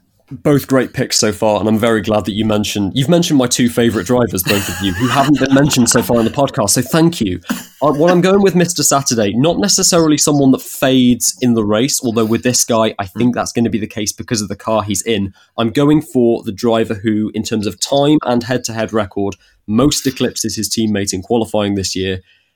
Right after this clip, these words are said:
And this is not a slight on his rookie teammate, but I think Valtteri Bottas is gonna be my Mister Saturday for the year. I still have a lot of faith in the one-lap pace of that guy.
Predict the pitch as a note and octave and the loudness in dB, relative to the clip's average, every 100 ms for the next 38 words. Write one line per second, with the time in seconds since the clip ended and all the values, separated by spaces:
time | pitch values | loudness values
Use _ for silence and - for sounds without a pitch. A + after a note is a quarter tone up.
0 | _ - G#2 G2+ - F#2+ A#2 C#3 E3+ - | _ -8 -6 -4 -4 -2 -2 0 0 2
1 | D#3 D#3 C3+ A2+ A2 G#2+ G2+ G#2 - G#2+ | 2 2 0 -2 -2 -4 -4 -4 -2 -2
2 | G#2 G#2 G#2+ G#2+ G2 F#2+ G2+ G#2 - G2+ | -2 -4 -2 -4 -2 -4 -2 -2 -4 -8
3 | - A2+ - F#2+ F#2 F#2+ G2+ G2 F#2+ F#2+ | -4 -4 -2 -4 -4 -6 -6 -4 -2 -2
4 | F#2 - - G#2 - - G2 - F#2+ F2+ | -4 -6 -10 -8 -2 -2 -2 -4 -8 -6
5 | F2+ G2 G2 F#2+ - _ A2 G#2 - B2+ | -6 -4 -2 -4 -10 _ -4 -4 0 -2
6 | G#2+ G#2 G#2 A2+ A2+ G#2+ A2+ G#2 G#2 G#2 | 0 -2 0 0 0 -2 -2 -2 -2 -2
7 | G2 G2+ G2 - - G#2 - G2 G2+ E2+ | 0 0 0 -4 -4 -2 -2 -2 -2 -2
8 | G#2 G2 | -2 -2